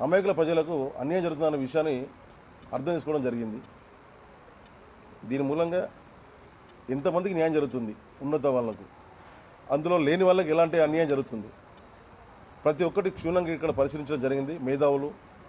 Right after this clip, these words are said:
విద్యావంతులు, ఎందరో ప్రొఫెసర్స్ వచ్చారు ఇక్కడికి. వాళ్ళందరి సమక్షంలో ఇలాంటి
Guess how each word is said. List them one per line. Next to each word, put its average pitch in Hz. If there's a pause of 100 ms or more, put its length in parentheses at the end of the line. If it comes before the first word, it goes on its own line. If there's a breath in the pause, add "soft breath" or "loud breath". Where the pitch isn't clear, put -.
(160)
విద్యావంతులు, 143 (1200)
ఎందరో 160
ప్రొఫెసర్స్ 139
వచ్చారు 135
ఇక్కడికి. 127 (680)
వాళ్ళందరి 135
సమక్షంలో 160
ఇలాంటి 143